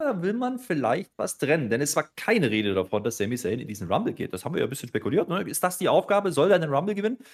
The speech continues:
Das hat man eben nicht gespielt. Und, äh, dementsprechend war die Reihenfolge dann gar nicht mehr so überraschend, ähm, für mich,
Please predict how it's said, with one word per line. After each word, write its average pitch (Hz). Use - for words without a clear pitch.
Das -
hat 160
man 139
eben 104
nicht 202
gespielt. -
Und, 151
äh, 151
dementsprechend 156
war 123
die 139
Reihenfolge 170
dann 160
gar 113
nicht 240
mehr 208
so -
überraschend, 127
ähm, 113
für 117
mich, 123